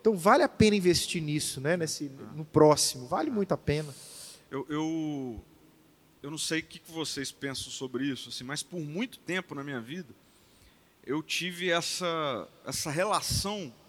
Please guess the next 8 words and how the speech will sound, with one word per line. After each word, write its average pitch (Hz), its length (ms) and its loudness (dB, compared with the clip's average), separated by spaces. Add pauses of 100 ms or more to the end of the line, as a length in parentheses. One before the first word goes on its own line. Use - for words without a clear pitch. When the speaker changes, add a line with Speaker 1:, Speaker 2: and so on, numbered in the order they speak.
(380)
Speaker 2:
com, 143 480 -10 (560)
com 277 100 -8
a 277 60 -2
fé 190 240 -2
cristã, 180 500 -4 (1000)
é, 151 480 -2
muito 170 320 -8
mais 170 540 0